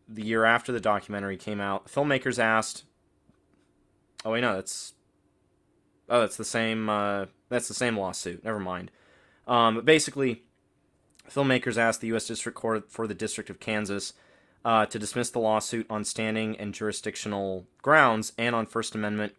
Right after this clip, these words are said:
grounds, citing Bartnicki v. Vopper. Uh, Edwards, the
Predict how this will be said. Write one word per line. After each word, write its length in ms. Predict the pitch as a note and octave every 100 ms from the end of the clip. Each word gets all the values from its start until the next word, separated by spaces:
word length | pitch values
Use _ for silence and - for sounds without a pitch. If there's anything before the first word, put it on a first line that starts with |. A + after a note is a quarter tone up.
| -
grounds, 500 | G#2 G2+ G2 G2 -
citing 580 | G#2 G2+ G2+ G2 G2 F2+
Bartnicki 560 | F#2 - G#2 - A#2 G2+
v. 160 | G2+
Vopper. 560 | F2+ G2 A2 - G2 F#2+ _ _ _ _ _ _ -
Uh, 300 | G#2+ G#2 G2+
Edwards, 760 | A2+ A2+ A2+ A2 G2+ - - -
the 260 | G2+ G2